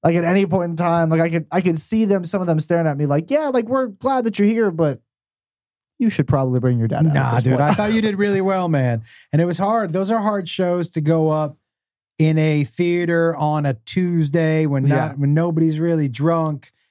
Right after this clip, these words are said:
Speaker 2: and to go up cold. I thought you did a great job,
Speaker 1: I
Speaker 2: dude.
Speaker 1: appreciate it.
Speaker 2: I thought you did. My, and let's, so let's say what our favorite parts of each city were.
Speaker 1: Yeah, I, I didn't get to do much in Dublin, um,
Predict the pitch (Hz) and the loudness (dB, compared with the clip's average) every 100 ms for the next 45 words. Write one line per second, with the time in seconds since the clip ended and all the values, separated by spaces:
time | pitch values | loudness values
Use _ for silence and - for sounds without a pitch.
0 | _ - 131 131 143 156 165 151 - - | _ -2 0 2 2 2 2 -2 -4 -2
1 | 156 151 143 135 113 _ _ _ - 143 | 0 2 2 0 -4 _ _ _ -2 0
2 | 165 156 139 135 113 110 117 110 110 101 | 2 2 2 0 0 2 0 0 0 0
3 | 90 135 123 123 117 - - 143 165 156 | -2 -2 -2 -2 -6 -10 -4 0 2 2
4 | 151 139 139 185 190 185 175 170 170 233 | 0 0 0 0 0 -2 0 0 0 -2
5 | - 214 196 226 - - _ - - 220 | -4 -2 0 -2 -4 -12 _ -12 -6 -2
6 | 202 196 165 147 - 190 190 185 151 180 | 0 0 0 -2 -2 0 0 -2 -4 0
7 | 165 156 - - - 147 151 151 - - | 0 -2 -4 -12 -2 0 2 0 -2 -2
8 | 135 110 92 92 - - _ _ _ _ | 0 0 -4 -12 -16 -20 _ _ _ _
9 | _ _ _ - 247 240 240 - 214 262 | _ _ _ 0 2 2 -2 -2 -2 0
10 | 302 285 254 247 247 220 233 262 247 262 | 0 -2 0 2 2 2 0 -2 -2 -2
11 | 262 285 - _ _ _ _ _ - 175 | -2 -6 -8 _ _ _ _ _ -4 0
12 | 165 147 139 | 0 -2 -4